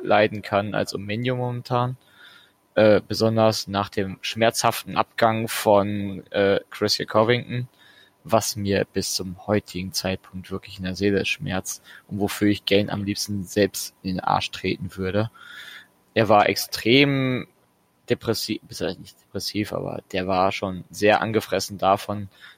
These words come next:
dass ein Brain, äh, ein Gain halt meinte, "Ach ja, äh, wir sprechen mit dem gar nicht, der wird mir zu teuer." Und jetzt ist er für, ich glaube, eins Komma fünf Millionen bei den Dallas Cowboys, weil er halt eben Texas liebt.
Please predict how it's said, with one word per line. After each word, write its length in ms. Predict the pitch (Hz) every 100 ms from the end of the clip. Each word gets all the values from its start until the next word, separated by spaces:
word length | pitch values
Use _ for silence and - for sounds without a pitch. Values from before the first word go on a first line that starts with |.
| _
dass 300 | 107 104 - -
ein 640 | 95 95 95 92 92 95 _ _ _ _ _ _ _ -
Brain, 380 | 113 101 95 - -
äh, 200 | 101 92
ein 280 | - 92 90 _ _ _ -
Gain 560 | 107 117 120 120 110
halt 420 | 98 101 101 - _ _ -
meinte, 360 | 98 98 - -
"Ach 180 | 123 -
ja, 340 | 110 113 120 - - - _
äh, 280 | - 123 120 123 - _ _ _ _ -
wir 100 | 170
sprechen 360 | - 131 127
mit 120 | 123
dem 180 | 123 113
gar 220 | 104 101
nicht, 260 | 104 104 -
der 140 | 120
wird 180 | 120 -
mir 80 | 117
zu 140 | -
teuer." 420 | 110 - 92 87 - - - - _ _
Und 220 | 104 110 - -
jetzt 220 | 110 -
ist 120 | 104
er 100 | 113
für, 540 | - 107 101 101 98 -
ich 160 | - -
glaube, 280 | 101 95 -
eins 260 | 101 -
Komma 240 | - 101 95
fünf 400 | - 107 117 107
Millionen 480 | 98 101 107 110
bei 200 | 101 98
den 240 | 95 95 101
Dallas 360 | 95 98 98 -
Cowboys, 720 | 104 104 107 107 107 110 104
weil 140 | 101
er 140 | 98
halt 240 | 101 98 -
eben 240 | 98 95
Texas 480 | - 110 - 98 -
liebt. 440 | 101 117 - -